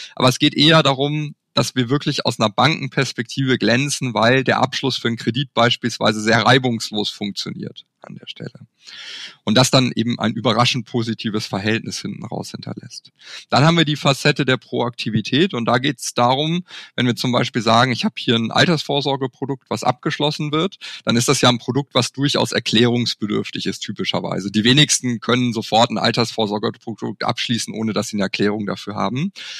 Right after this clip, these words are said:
Und wenn wir jetzt uns eine digitale Abschlussstrecke vorstellen und wir feststellen, oh, der Endkunde oder die Endkundin hängt gerade fest, es passiert einfach nichts mehr, dass man dann zum Beispiel sagt, wir geben proaktiv Hilfestellung, indem wir einen Service-Mitarbeiter raufschalten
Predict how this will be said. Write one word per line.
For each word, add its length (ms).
Und 140
wenn 100
wir 80
jetzt 180
uns 280
eine 200
digitale 600
Abschlussstrecke 640
vorstellen 720
und 260
wir 80
feststellen, 800
oh, 200
der 200
Endkunde 560
oder 160
die 120
Endkundin 520
hängt 240
gerade 240
fest, 320
es 80
passiert 400
einfach 360
nichts 280
mehr, 240
dass 140
man 140
dann 160
zum 160
Beispiel 320
sagt, 360
wir 80
geben 220
proaktiv 520
Hilfestellung, 760
indem 300
wir 80
einen 100
Service-Mitarbeiter 880
raufschalten 720